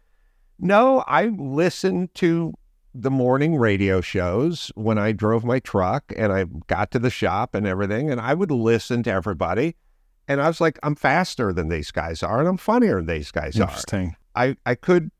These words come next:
Speaker 1: I could fill in the joke faster than they could just drive my truck,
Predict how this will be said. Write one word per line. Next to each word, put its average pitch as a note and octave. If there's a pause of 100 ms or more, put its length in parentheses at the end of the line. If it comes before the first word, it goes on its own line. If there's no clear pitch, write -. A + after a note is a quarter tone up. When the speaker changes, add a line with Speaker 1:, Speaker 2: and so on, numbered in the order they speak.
(920)
Speaker 1:
I B2+
could -
fill D#3
in D3
the C3
joke D3
faster B2
than A#2
they D3+
could G2+
just -
drive G#2+
my G#2+
truck, -